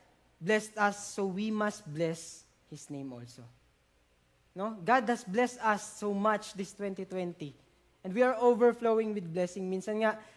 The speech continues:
habang, ah, pag nare-realize natin, no, um, yung ngayong season na to, ngayong lockdown, doon pa mas maraming mga blessing na dumating sa atin. Maraming nakapag-open ng business, maraming nagkaroon ng bagong trabaho,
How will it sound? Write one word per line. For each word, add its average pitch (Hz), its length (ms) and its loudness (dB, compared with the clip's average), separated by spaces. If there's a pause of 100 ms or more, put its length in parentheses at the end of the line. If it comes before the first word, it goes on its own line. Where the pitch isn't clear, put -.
(160)
habang, 190 320 0
ah, 185 240 4
pag 202 160 -2
nare-realize 202 720 2
natin, 190 400 -2
no, 185 120 -2 (440)
um, 185 540 0 (340)
yung 220 240 0
ngayong 285 480 4
season 254 400 0
na 233 80 2
to, 185 240 0 (160)
ngayong 208 240 -2
lockdown, 190 480 2
doon 214 320 0
pa 214 240 4 (320)
mas 202 80 -8
maraming 208 400 0
mga 202 240 -2
blessing 185 320 -4
na 185 80 -4
dumating 165 320 -4
sa 151 240 -8
atin. 143 240 -12 (480)
Maraming 170 320 -2
nakapag-open 160 640 -6
ng 156 40 -6
business, 185 600 -6 (400)
maraming 175 400 -2
nagkaroon 170 400 -4
ng 165 160 -4
bagong 156 320 -2
trabaho, 202 640 4